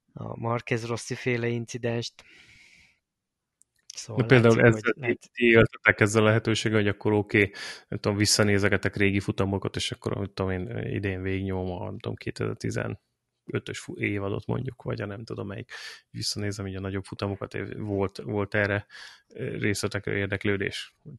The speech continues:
Speaker 2: Tettetek ilyet, hogy
Speaker 1: Most
Speaker 2: végignéztek?
Speaker 1: megnéztem pár Talma futamot úgy kétezer-hat-kétezer-hétből. Azért elképesztő, hogy milyen nagy nevekkel ment együtt.
Speaker 2: Na, mi-, melyik, melyik futamot láttad újra?
Speaker 1: Hát most a legutóbb a, a,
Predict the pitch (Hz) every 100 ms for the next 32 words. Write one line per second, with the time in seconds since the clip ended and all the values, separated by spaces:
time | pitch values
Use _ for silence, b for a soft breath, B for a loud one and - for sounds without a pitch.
0 | _ - 95 101 107 - 131 - 104 185
1 | 151 131 - 135 - 131 123 - 131 123
2 | 120 - - 120 120 117 123 113 131 123
3 | 120 117 110 117 - 127 - 110 117 110
4 | 113 110 117 123 139 196 170 135 - -
5 | 120 123 120 117 113 110 113 110 - 113
6 | 110 113 - 117 110 113 - - b b
7 | b b b _ _ _ _ _ _ _
8 | _ _ _ _ _ _ _ _ _ _
9 | _ 110 98 87 _ 117 110 110 104 98
10 | - 101 95 - 98 95 92 95 92 -
11 | 107 - _ _ _ _ - 107 107 107
12 | 233 269 285 - 208 180 170 165 156 156
13 | 165 143 147 147 139 139 - 151 156 165